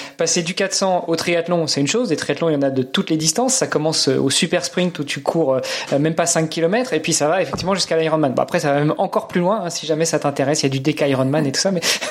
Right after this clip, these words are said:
<laughs> euh, et sur l'Ironman, on court quarante-deux bornes. Comment est-ce qu'on, euh,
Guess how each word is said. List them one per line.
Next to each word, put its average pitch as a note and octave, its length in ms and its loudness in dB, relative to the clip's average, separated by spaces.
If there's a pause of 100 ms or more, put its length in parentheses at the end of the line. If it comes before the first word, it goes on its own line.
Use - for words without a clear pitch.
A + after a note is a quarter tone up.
<laughs> B3+ 400 0
euh, F3+ 320 2 (340)
et G#3 140 0
sur G3 180 0
l'Ironman, F3+ 320 2
on G3 60 0
court - 300 -4
quarante-deux G3 340 2
bornes. D#3+ 240 0 (300)
Comment A3 180 2
est-ce C4+ 100 0
qu'on, F3+ 380 2
euh, E3 80 0